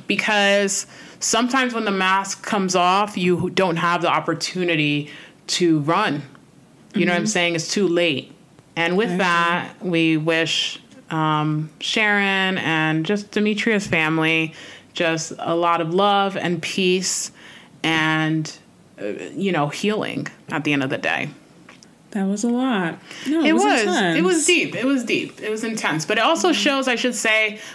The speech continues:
Speaker 1: a mother's love and a mother's
Speaker 2: Mm-hmm.
Speaker 1: persistence, because without her persistence, Sharon, I mean, this is amazing. The, what, you know, the lengths you went for your daughter.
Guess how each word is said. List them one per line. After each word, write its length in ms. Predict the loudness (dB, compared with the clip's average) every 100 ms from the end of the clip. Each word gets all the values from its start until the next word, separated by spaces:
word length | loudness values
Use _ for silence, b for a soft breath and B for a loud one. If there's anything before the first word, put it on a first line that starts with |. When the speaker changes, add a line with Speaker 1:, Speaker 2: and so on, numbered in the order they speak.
| B
Speaker 1:
a 80 | -2
mother's 720 | 0 0 2 0 0 -4 -10
love 640 | -4 0 2 2 0 -2 -4
and 140 | -2 0
a 40 |
mother's 420 | 0 0 2 0
Speaker 2:
Mm-hmm. 80 | -2
Speaker 1:
persistence, 840 | -2 -2 0 0 0 0 -2 0
because 400 | -2 -4 -2 -2
without 380 | -2 -2 -2 -2
her 120 | -4
persistence, 1120 | -6 -4 -4 -2 0 0 0 -2 -2 -4 -8 -14 B B B
Sharon, 580 | -8 -2 2 2 2 0
I 100 | 0
mean, 220 | 0 0
this 220 | 0 0 0
is 100 | 0
amazing. 800 | 2 2 2 0 0 0 -2 -2
The, 220 | -2 -2 -4 -6 -6
what, 320 | -4 -4 0
you 100 | 2
know, 140 | 2 2
the 100 | 0
lengths 480 | 2 2 2 0
you 120 | -2 0
went 360 | 0 0 -2
for 140 | -2 0
your 160 | 0
daughter. 560 | 0 0 0 -2 -6